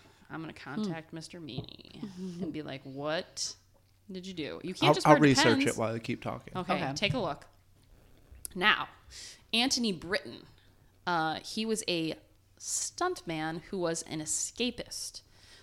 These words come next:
Speaker 1: So this is like, you know, the, I think, is this David Blaine do that where they, like,
Speaker 2: Yes.
Speaker 1: go underwater and they're all,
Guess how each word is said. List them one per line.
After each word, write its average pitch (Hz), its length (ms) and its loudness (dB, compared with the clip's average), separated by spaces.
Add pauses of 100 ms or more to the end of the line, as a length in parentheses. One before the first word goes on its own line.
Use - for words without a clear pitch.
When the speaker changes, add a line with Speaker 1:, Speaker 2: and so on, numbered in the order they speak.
(140)
Speaker 1:
So 160 800 -2
this 180 160 0
is 185 120 -2
like, 160 360 0
you 180 80 0
know, 160 460 0 (340)
the, 165 300 0
I 190 40 -6
think, 294 160 -4 (360)
is 185 120 -10
this 185 120 -8
David 220 240 -4
Blaine 190 240 0
do 165 160 -2
that 190 160 2
where 175 100 -2
they, 156 100 -2
like, 147 260 -4 (280)
Speaker 2:
Yes. 175 300 -4
Speaker 1:
go 208 120 4
underwater 185 520 6
and 180 100 0
they're 175 100 2
all, 175 360 2